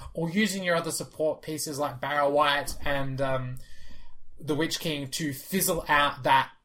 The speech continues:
re-engage onto Gulliver or that engage onto Gulliver. And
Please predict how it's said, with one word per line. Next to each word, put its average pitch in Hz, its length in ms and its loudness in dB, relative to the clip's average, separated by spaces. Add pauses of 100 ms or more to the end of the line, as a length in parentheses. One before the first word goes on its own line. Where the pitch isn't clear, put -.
re-engage 143 760 2
onto 131 200 -4
Gulliver 127 500 -2
or 147 200 4
that 151 180 2
engage 135 360 -4
onto 127 180 -8
Gulliver. 120 560 -8
And 156 240 0